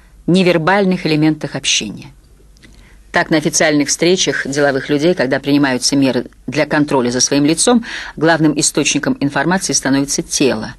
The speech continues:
Не случайно тело называют местом утечки информации. Если собеседник сидит на краешке стула, склонившись вперёд, то это свидетельствует о его заинтересованности. Руки, сжатые в кулак, означают защиту, оборону.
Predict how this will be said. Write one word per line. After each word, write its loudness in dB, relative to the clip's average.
Не 0
случайно 2
тело 0
называют -2
местом 0
утечки -4
информации. -6
Если 4
собеседник 2
сидит -2
на 0
краешке -2
стула, -4
склонившись -2
вперёд, -6
то -2
это -2
свидетельствует 0
о 0
его 2
заинтересованности. -4
Руки, 0
сжатые 0
в -14
кулак, 0
означают 2
защиту, 0
оборону. -4